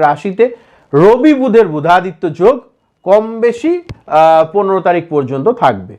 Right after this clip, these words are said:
খুব ভালো যোগ এটা। তারপর সূর্যের অবস্থান হয়ে যাবে আপনাদের রাশি থেকে তৃতীয় অর্থাৎ, আহ, এটা হচ্ছে ধনু রাশিতে এবং সারা মাস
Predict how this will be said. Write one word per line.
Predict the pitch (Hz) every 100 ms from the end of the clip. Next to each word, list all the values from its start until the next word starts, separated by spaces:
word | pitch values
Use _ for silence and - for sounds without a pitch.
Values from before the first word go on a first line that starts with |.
| -
খুব | 170
ভালো | 127 120 135 135
যোগ | 143 160 165
এটা। | 156 - _ _ - _ -
তারপর | 180 208 - 247 - - - _ -
সূর্যের | 240 202 240 247 170
অবস্থান | 160 165 208 196 160
হয়ে | 165 160
যাবে | 165 180
আপনাদের | 156 156 143 139
রাশি | 135 156 165
থেকে | 160 160
তৃতীয় | 156 156 185 226 254 147
অর্থাৎ, | 135 202 254
আহ, | - _ _ - 135 139 139 139 -
এটা | 135 139 131
হচ্ছে | - 226 202
ধনু | 135 131 127
রাশিতে | 135 - 180 226 233 - _ - 160
এবং | 175 294 320 _ -
সারা | 175 165
মাস | 143